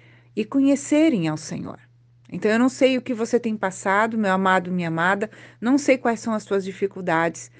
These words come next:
mas até na tua dor, na tua incompreensão, né, até nessa situação em que você não entende exatamente o que está acontecendo e meio que se rebela,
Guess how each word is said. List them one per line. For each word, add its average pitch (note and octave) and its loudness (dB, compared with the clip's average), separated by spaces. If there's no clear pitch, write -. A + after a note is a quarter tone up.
mas A3+ 0
até B3 4
na D4 2
tua C#4+ 2
dor, G#3+ 4
na G3+ -2
tua A3 4
incompreensão, B3 -2
né, E3+ -4
até G#3 0
nessa A#3 2
situação B3+ 0
em C4 4
que C4 0
você B3 2
não C#4 4
entende D4 2
exatamente A3+ 0
o A3 -8
que - -14
está G3+ 0
acontecendo B3 -2
e A3 2
meio B3 2
que - -18
se - -4
rebela, A3+ 4